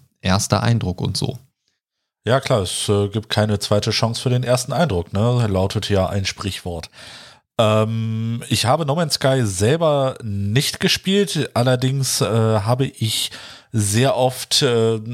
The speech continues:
Speaker 2: Meinungen darüber gehört und, äh,
Speaker 1: <laughs>
Speaker 2: sie scheinen sich mit deiner sehr zu decken.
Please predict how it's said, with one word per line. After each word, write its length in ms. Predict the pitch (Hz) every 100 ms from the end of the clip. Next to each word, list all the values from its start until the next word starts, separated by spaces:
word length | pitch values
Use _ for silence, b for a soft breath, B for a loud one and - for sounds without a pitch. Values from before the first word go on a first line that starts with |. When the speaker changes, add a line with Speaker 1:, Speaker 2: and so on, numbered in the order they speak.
| 101 113 - _ -
Speaker 2:
Meinungen 600 | 127 120 180 196 131 113
darüber 340 | 110 113 110
gehört 500 | 104 104 107 127 156
und, 400 | - 123 123 -
äh, 220 | 135 123
Speaker 1:
<laughs> 40 | 107
Speaker 2:
sie 100 | 120
scheinen 340 | - 123 151
sich 220 | 139 131 135
mit 420 | 131 127 135 123
deiner 440 | 127 147 139 135
sehr 300 | 131 110 156
zu 120 | 180 151
decken. 440 | 170 - 110 170